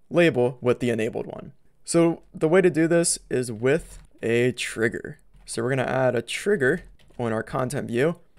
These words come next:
specifically a data trigger, and we're gonna have a binding on that, which is just gonna be this binding. And whenever our is enabled checkbox is checked is true,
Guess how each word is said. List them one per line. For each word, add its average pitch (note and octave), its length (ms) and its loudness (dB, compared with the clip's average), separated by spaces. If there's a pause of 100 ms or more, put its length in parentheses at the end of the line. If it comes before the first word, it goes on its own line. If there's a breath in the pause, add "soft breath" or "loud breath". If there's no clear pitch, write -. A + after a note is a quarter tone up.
(140)
specifically F3 920 2
a D3 100 0
data C#3 440 0
trigger, D3+ 440 -2 (400)
and A2 220 -4
we're A#2+ 60 -4
gonna B2+ 80 -2
have A#2 80 -2
a A#2 80 0
binding B2 920 -4
on A2+ 280 -4
that, D#3 360 2 (260 soft breath)
which - 200 -10
is G2+ 60 -12
just - 200 -8
gonna A#2+ 160 -4
be G#2+ 220 -4
this A#2 240 -4
binding. A#2 440 -6 (380)
And C#3 260 4
whenever D3+ 420 4
our B2 340 6
is C#3 260 0
enabled B2 340 0
checkbox A#2 720 0 (200)
is B2+ 240 -2
checked A#2+ 400 0 (100)
is A2+ 300 -6
true, A3+ 580 -2